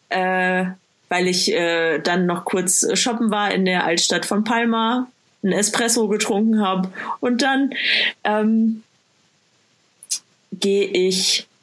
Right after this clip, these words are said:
gediegen mit Freunden ins Theater, weil wir sind zuerst kulturell und danach,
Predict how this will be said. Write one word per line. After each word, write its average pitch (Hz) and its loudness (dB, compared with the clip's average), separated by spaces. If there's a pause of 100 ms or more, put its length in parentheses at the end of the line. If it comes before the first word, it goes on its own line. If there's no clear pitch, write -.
(280)
gediegen 208 0 (120)
mit 185 -2
Freunden 165 0 (600)
ins - 0
Theater, 220 0 (640)
weil 180 0
wir 220 0
sind 180 0
zuerst 180 0
kulturell 180 0
und 202 0
danach, 233 0